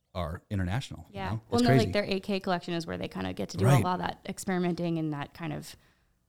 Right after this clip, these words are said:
Speaker 2: premium high fashion stuff. And it, it's, <laughs> we had, we had bets going this year with this, we had this purple kit that came in from the, the Japan A K collection, and it was how long it would, once it hits the online, how long it'll stay on the floor.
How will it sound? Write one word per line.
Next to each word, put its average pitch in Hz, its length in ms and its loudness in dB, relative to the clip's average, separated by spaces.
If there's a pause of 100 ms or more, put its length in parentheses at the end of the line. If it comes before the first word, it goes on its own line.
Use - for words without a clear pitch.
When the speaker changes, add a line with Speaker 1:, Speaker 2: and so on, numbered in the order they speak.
(180)
Speaker 2:
premium 180 580 0 (840)
high 175 220 -2
fashion 165 460 -4
stuff. 156 380 -4
And 170 180 -4 (120)
it, - 180 -10 (100)
it's, - 300 -6 (240)
<laughs> 196 160 0
we 190 100 0
had, 196 180 2
we 208 100 4
had 190 160 2
bets 175 220 2
going 165 240 2
this 170 180 -2
year 165 100 -2
with 165 140 -4
this, 165 160 -6 (120)
we 180 80 -8
had 170 100 -4
this - 120 -8
purple 175 340 -6
kit - 240 -6
that - 80 -4
came 175 220 0
in 165 100 0
from 180 200 -2
the, 165 200 -2 (100)
the 175 100 -6
Japan 175 340 -4
A 175 80 -4
K 180 200 -8
collection, 190 440 -8 (300)
and 185 200 2
it - 140 -4
was 160 200 -4
how 180 180 -2
long 165 380 2 (300)
it 196 60 -2
would, 170 180 0 (120)
once 190 200 -2
it 180 60 0
hits 175 240 -2
the 160 100 -2
online, 165 420 0
how 165 120 -4
long 165 180 -2
it'll - 120 -4
stay - 120 -6
on 85 100 -4
the 196 60 -4
floor. - 320 -6